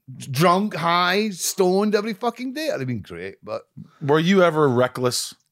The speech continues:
Speaker 1: Reckless?
Speaker 2: Where
Speaker 1: atta-
Speaker 2: it's like, where it's like, you got a big speech the next morning, you, you gotta act, and you get just shit-faced till two in the morning.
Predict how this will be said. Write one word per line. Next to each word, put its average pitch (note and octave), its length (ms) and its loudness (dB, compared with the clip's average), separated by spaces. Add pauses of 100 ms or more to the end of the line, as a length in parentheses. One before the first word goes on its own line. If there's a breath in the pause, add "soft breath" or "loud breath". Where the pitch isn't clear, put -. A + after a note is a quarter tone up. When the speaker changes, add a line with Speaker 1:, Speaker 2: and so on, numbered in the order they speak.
(100)
Speaker 1:
Reckless? A3+ 640 2 (640)
Speaker 2:
Where D#3 220 6
Speaker 1:
atta- D3+ 120 8
Speaker 2:
it's - 160 -2
like, D3+ 240 4
where D3+ 120 6
it's D3 100 -2
like, C#3+ 140 0
you F3 80 0
got E3+ 180 6
a C3+ 60 4
big B2+ 240 0
speech - 400 0
the B2 80 -2
next A2+ 260 -2
morning, G#2+ 420 2
you, G2 100 2
you G2 80 2
gotta A#2 280 4
act, A2 340 0
and G#2 100 -6
you A#2 100 -2
get G2+ 140 -2
just F#2+ 200 -8
shit-faced F2+ 600 -4
till F2+ 100 -10
two F#2 160 -10
in D#2+ 80 -8
the D#2 60 -14
morning. D2+ 300 -18